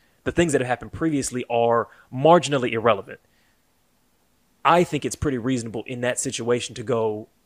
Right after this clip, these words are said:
"Yeah, if I win thirty thousand dollars, like, I probably am gonna contribute some amount of that to my family in some way." But I, but I also think as a partner, you will go,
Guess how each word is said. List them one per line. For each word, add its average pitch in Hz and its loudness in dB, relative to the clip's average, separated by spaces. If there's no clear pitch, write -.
"Yeah, 180 8
if 123 4
I 196 6
win 151 0
thirty 139 -2
thousand 135 -2
dollars, 160 -4
like, 143 0
I 165 2
probably 165 0
am 147 -2
gonna 139 -2
contribute 123 -4
some 143 0
amount 123 -2
of 110 -8
that 110 0
to 120 2
my 120 2
family 117 -4
in 107 -10
some 113 -2
way." - -12
But 165 2
I, 151 4
but 147 8
I 123 4
also 143 2
think 117 -10
as 123 0
a 117 -2
partner, 127 2
you 117 -4
will 123 0
go, 110 2